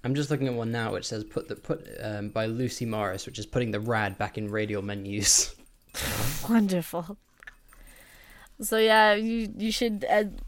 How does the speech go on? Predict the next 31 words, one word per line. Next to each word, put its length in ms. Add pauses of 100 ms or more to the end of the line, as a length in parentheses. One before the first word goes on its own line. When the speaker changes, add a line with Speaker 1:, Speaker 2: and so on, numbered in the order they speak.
Speaker 2:
a 120
lot 180
of 100
people 300
spend 320
time 300
watching 560
and 120
listening 420
to 120
the 140
G 220
D 140
C 200
talks. 560 (380)
If 220
you're 120
one 160
of 100
those 180
people 380
who 120
enjoy 400
these 240
talks 440
and 100
the 80
amount 280
of 140
resources, 540
and 120